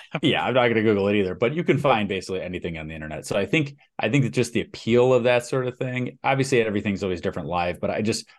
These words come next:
Speaker 2: I feel like it's not there anymore. And
Speaker 1: I
Speaker 2: I
Speaker 1: think
Speaker 2: don't
Speaker 1: you're
Speaker 2: feel
Speaker 1: wrong. We'll do, we'll do a poll. We'll do some type of
Speaker 2: Okay.
Speaker 1: poll. Would you go to a freak
Speaker 2: Okay,
Speaker 1: show?
Speaker 2: you set up the poll.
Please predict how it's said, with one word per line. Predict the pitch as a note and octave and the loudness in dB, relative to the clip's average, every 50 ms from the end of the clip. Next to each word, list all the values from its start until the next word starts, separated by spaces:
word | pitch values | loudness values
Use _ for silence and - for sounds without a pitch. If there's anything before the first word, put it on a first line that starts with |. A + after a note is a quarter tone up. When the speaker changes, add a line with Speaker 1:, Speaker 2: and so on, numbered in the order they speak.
| _ | _
Speaker 2:
I | - - | -4 0
feel | - D3+ C#3 | 4 4 4
like | B2 A#2 A2 | 4 4 2
it's | G2+ - G#2+ | -2 -2 -2
not | F#2+ F2 E2+ - | -2 -2 -2 -2
there | - F#2 F#2 | -2 -2 -2
anymore. | F#2 F#2+ G2 G2 G2 G2 G2+ G2+ G#2 G#2+ - _ _ _ _ _ _ _ _ _ _ _ _ _ _ _ - | -2 -2 0 0 0 2 2 0 0 -2 -6 _ _ _ _ _ _ _ _ _ _ _ _ _ _ _ -8
And | G2 G2 F#2+ F#2 F2+ F2 F2 E2+ E2+ E2+ E2+ E2 D#2+ C#2+ - - _ _ _ - | -4 -2 -2 -2 -2 -2 -4 -6 -6 -6 -6 -6 -8 -8 -12 -16 _ _ _ 2
Speaker 1:
I | C#3+ | 2
Speaker 2:
I | D#3 | 4
Speaker 1:
think | - F3+ | 4 2
Speaker 2:
don't | D#3+ - | 2 4
Speaker 1:
you're | C3+ B2 | 4 2
Speaker 2:
feel | A#2 | 4
Speaker 1:
wrong. | A2 G#2+ G#2 G2+ - - | 2 0 -2 -6 -10 -8
We'll | - C#3+ D3 | -4 -4 -2
do, | C3+ D3+ E3 | -2 -2 -2
we'll | E3 D#3 D3 D3+ | -2 0 0 2
do | D#3 D3 | 2 0
a | B2+ A2+ | 0 -2
poll. | - - A#2 A2 G#2 G2+ G2 - - _ _ _ _ _ _ _ _ _ _ _ _ _ _ _ _ - - _ _ | -6 -10 -10 -10 -10 -10 -14 -16 -20 _ _ _ _ _ _ _ _ _ _ _ _ _ _ _ _ -20 -20 _ _
We'll | - C3 | -8 -4
do | C3 B2+ | -4 -2
some | A2 C3 B2+ B2+ | -2 -2 0 2
type | C3+ B2+ - | 4 4 4
of | A3 - | 2 0
Speaker 2:
Okay. | - - G3 | -2 -2 -2
Speaker 1:
poll. | G#2 G2+ G2+ - - _ _ _ - - - | -2 -4 -8 -12 -14 _ _ _ -20 -12 -8
Would | C#3 C3 | -6 -4
you | C3 C3+ | -4 0
go | B2+ C3+ B2+ | 2 2 0
to | A#2+ - B2+ | 2 0 0
a | A#2 A2+ G#2+ | 2 2 2
freak | A2 A2 F#2+ | 2 2 2
Speaker 2:
Okay, | E2+ - | 2 0
Speaker 1:
show? | A#2+ A2 B2 | 0 0 0
Speaker 2:
you | B2+ B2 | 0 0
set | A#2 - C3 A2 | 4 4 4 6
up | G#2+ G2 - | 4 2 0
the | - | -2
poll. | - - G2 E2+ D#2 D2 - | -4 0 0 0 0 -2 -6